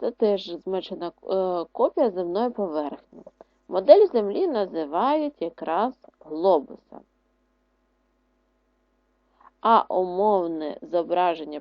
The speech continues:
поверхні Землі на площині називають карта. На фізичній карті синім кольором що позначено? Вода. Коричневим, жовтим, зеленим —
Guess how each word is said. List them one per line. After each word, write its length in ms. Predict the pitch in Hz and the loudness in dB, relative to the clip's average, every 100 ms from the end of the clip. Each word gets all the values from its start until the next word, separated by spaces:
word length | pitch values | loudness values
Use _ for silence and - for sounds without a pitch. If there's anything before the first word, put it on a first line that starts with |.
| _ | _
поверхні 960 | 139 - 160 190 151 180 160 - - 139 | -12 -10 -16 -12 -12 -4 -4 -4 -16 -14
Землі 360 | 151 147 160 | -12 -8 -8
на 140 | 147 151 | -8 -14
площині 680 | - 135 - 147 151 226 | -16 -16 -16 -14 -4 -2
називають 920 | 370 196 151 143 131 160 208 247 247 _ - _ _ | 0 -2 -4 -8 -4 -2 0 -2 -6 _ -20 _ _
карта. 480 | - 175 135 _ - _ _ - _ _ _ | -6 -4 -4 _ -20 _ _ -20 _ _ _
На 180 | 196 233 | -4 -2
фізичній 540 | 277 339 415 - 285 | 0 4 4 2 -6
карті 580 | - 214 214 214 - 214 | -2 0 2 0 -2 -6
синім 580 | - - 311 349 349 339 | -6 -4 -4 -2 -4 -6
кольором 600 | - 190 240 262 285 294 | -2 0 2 0 -2 -8
що 280 | - 180 170 | -4 -4 -2
позначено? 960 | 180 190 208 214 220 - 233 226 226 _ _ - _ - _ | -4 -6 -6 -8 -8 -10 -12 -12 -14 _ _ -20 _ -20 _
Вода. 560 | 151 170 196 170 147 - _ _ | -2 2 2 2 -2 -8 _ _
Коричневим, 680 | - 170 175 403 - 294 262 | 0 2 4 2 0 -4 -2
жовтим, 400 | 208 233 214 170 | -2 -2 -4 -10
зеленим — 720 | 147 147 151 185 311 349 339 | -8 -6 -4 -2 0 -2 -4